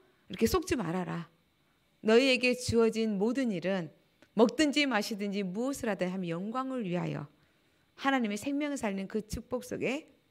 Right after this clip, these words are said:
하나님이 기뻐 받으시는 귀한 축복이다라고 말씀하셨습니다.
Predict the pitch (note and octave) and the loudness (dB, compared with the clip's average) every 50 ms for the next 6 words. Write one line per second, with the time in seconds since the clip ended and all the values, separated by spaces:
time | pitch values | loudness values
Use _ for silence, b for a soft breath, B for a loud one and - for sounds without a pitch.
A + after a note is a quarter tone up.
0 | _ _ _ - - B3 B3+ C4 B3 G#3+ F#3+ F#3 G#3 C4 D#4 E4 - - - - | _ _ _ -8 -4 -2 0 0 0 -2 -2 -2 -2 -4 -4 -6 -8 -8 -4 -4
1 | A3+ - - - C4+ C4 - E3+ D3+ D3+ E3+ E3+ - - C#3+ C#3 C3 - - _ | -4 -2 0 0 2 2 2 0 0 0 0 0 0 -2 -4 -4 -6 -8 -10 _
2 | _ _ _ _ _ _ _ - - G#3 G3+ F#3 G#3 A3+ A3+ - - D4 - _ | _ _ _ _ _ _ _ -6 -4 -2 -2 -2 -2 -4 -6 -8 -8 -10 -10 _
3 | - C#4 C4+ G#3+ E3+ C3+ C#3 C3+ C#3 - - _ _ _ _ - E3 E3 D#3 - | -8 -8 -6 -6 -8 -10 -10 -12 -14 -16 -20 _ _ _ _ -6 -6 -6 -2 -2
4 | A3+ C#4+ E4 - - - _ - D3 D#3+ F3 F3+ - - F#3 F#3+ G#3 G#3 - _ | -2 -2 -2 -6 -12 -20 _ -4 -2 -2 -2 -2 -4 -8 -8 -8 -8 -8 -12 _
5 | _ - - A3 A#3 B3+ A#3+ - - - - - - - - - | _ -6 -2 0 2 2 0 0 -6 -8 -8 -6 -4 -4 -4 -4